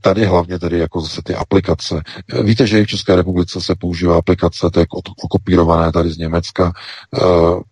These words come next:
se jmenuje e-rouška, v České republice nějak dva nula, nebo nějak to vylepšili, eh, prostě to sleduje,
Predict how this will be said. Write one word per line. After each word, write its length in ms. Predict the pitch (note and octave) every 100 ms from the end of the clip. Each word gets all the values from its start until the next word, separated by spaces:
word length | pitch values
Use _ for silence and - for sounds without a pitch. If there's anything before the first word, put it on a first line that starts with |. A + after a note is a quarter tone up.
| - D#2+ D#2+ D#2+ - -
se 80 | E2
jmenuje 320 | D#2+ D#2+ D#2
e-rouška, 840 | E2 E2 E2+ E2+ - F2 E2 D#2+ -
v 80 | -
České 340 | F2+ - F2
republice 440 | E2+ F2+ F2 -
nějak 240 | E2+ D#2+ E2
dva 220 | D#2 E2+
nula, 340 | E2 D#2+ D#2+
nebo 240 | D#2 D#2+ E2+
nějak 240 | E2+ D#2+
to 120 | -
vylepšili, 640 | D#2 D#2+ F2 - F2+ E2 D#2+
eh, 840 | - - - - - - F2 -
prostě 220 | - - F2
to 100 | E2
sleduje, 560 | - E2 E2+ E2 E2+